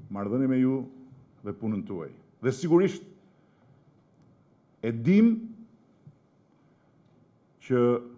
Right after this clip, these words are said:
puna juaj mund të jetë shumë më e mirë, jo vetëm për arsyet tuaja, po edhe për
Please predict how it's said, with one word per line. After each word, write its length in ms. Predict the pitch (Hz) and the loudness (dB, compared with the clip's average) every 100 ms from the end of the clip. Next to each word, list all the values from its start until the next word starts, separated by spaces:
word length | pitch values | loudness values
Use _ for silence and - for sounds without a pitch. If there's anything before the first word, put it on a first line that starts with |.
| _ _ _ _ _ _ _ _ _ 165 | _ _ _ _ _ _ _ _ _ 0
puna 240 | 185 175 | 2 4
juaj 380 | 185 185 156 139 - - - _ - _ _ _ _ _ 113 | 6 6 6 2 -10 -20 -20 _ -20 _ _ _ _ _ -6
mund 160 | 127 | -6
të 120 | 143 139 | -2 -4
jetë 240 | 98 - - _ _ - _ _ _ _ _ - | -4 -18 -20 _ _ -20 _ _ _ _ _ -12
shumë 260 | - 175 165 | 2 2 4
më 80 | 151 | 2
e 80 | 151 | 4
mirë, 180 | 127 87 - - _ _ - - | 2 0 -10 -20 _ _ -18 0
jo 120 | 202 | 4
vetëm 160 | 208 190 | 6 6
për 80 | |
arsyet 400 | 165 - 165 123 123 | 2 2 -2 -2 -6
tuaja, 300 | 101 82 - - - - _ _ _ _ _ _ _ _ _ _ _ | -8 -8 -14 -20 -20 -20 _ _ _ _ _ _ _ _ _ _ _
po 140 | 120 135 | 0 4
edhe 160 | 143 113 - - _ - | 4 0 -16 -20 _ -4
për 180 | 131 | -2